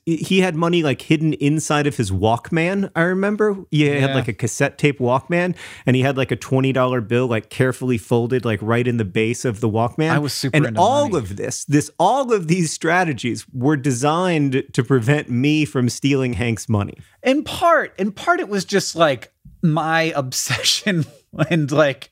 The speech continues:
Speaker 2: over and, like, kind of, like, troubling obsession with the, the being surrounded by money.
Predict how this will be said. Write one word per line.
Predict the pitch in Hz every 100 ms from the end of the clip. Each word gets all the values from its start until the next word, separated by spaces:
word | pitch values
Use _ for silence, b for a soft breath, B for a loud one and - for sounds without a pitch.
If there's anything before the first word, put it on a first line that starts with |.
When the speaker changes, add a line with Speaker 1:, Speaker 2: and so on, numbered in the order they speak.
| _
Speaker 2:
over | 165 190 165 170 151
and, | 151 139
like, | 139
kind | - 185
of, | 156 123
like, | 135 - B B
troubling | - 185 170 151 151 123
obsession | 117 143 131 - 123
with | 117 110
the, | 127 110 B B B B
the | - 120 127 113 - - 131
being | 110 151 135 120
surrounded | 139 135 131 123 107
by | 113
money. | 113 113 107 107